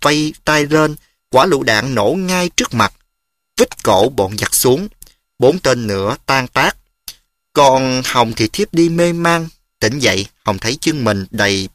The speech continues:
băng trắng, xung quanh toàn những lũ đầu trâu mặt ngựa. Hồng giật phăng cuộn băng ngay trước mặt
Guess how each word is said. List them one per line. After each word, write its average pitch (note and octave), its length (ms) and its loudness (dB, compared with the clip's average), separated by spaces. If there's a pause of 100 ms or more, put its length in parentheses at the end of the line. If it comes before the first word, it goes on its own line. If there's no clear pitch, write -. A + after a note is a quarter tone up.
(120)
băng C3+ 160 -2 (100)
trắng, D#3 280 0 (340)
xung F#3+ 180 2
quanh F3+ 200 0 (100)
toàn G#2+ 300 2
những G#2 280 -4
lũ A2 320 -2
đầu G2+ 280 0
trâu E3 180 0
mặt A2+ 220 -4
ngựa. G2+ 300 -4 (1200)
Hồng G#2 360 0
giật G#2 260 0
phăng D#3 360 0
cuộn G#2 340 -4
băng C3 220 0 (420)
ngay E3 340 2
trước - 180 0
mặt G2 120 -2